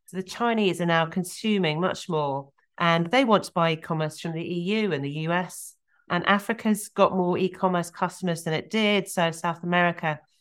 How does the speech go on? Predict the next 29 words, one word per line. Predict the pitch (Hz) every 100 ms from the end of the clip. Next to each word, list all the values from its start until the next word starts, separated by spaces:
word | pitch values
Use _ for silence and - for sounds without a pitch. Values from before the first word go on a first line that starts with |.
| _ -
So |
essentially, | 214 277 - 220
it's | 202
not | 233 269 262
just | 233 220
Western | 202 214 202 - 185
customers | 180 185 165 - 175 165
buying | 175 165 165
Chinese | 165 185 170 165 160 -
goods. | 139 139 - - _ 208
Everyone | 202 190 147 143 139
is | 156
buying | - 160 160
everyone's | - 185 175 147 143 143
goods. | 131 127 127 _ _ _ _
And | 165 170
so | 190 180
there'll | 175 170
be | 180 165 -
a, | -
a, | 151 - 165 175
a, | - _ - 147
a, | -
cha-, | - - 220 -
a | 185
trade | - 220 190
lane | 180 156 147
difference, | 156 160 - 131 127 - _
really, | 151 139 135 123